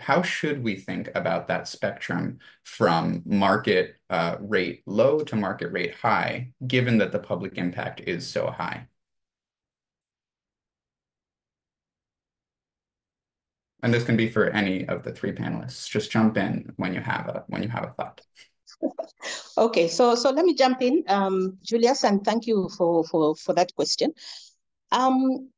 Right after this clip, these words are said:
Speaker 2: yeah, I suppose this question could be answered from various angles. Um, so in line with, um, the United Nations Global Sustainable Development Goal number ten, which is aimed at promoting gender equality,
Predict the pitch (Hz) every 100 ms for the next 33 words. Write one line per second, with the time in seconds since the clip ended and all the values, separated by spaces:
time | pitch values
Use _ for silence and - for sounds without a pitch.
0 | _ _ _ _ 160 277 294 226 233 285
1 | 359 285 - 269 269 240 190 185 180 208
2 | 233 208 - - 160 147 170 175 156 -
3 | - 175 202 302 - - - - 165 160
4 | 151 147 143 - - _ _ _ _ _
5 | _ _ - 226 208 202 190 - - _
6 | _ _ _ 226 240 247 294 302 196 190
7 | 190 180 170 165 160 156 156 151 _ _
8 | _ 175 190 196 208 240 208 175 190 202
9 | 165 151 170 175 180 175 - - - 190
10 | 175 160 151 151 160 165 139 147 170 170
11 | 180 175 156 147 - 226 147 - _ _
12 | 147 - 160 - 185 170 151 - - 165
13 | 170 170 175 165 160 156 156 165 - -
14 | 220 247 208 - 247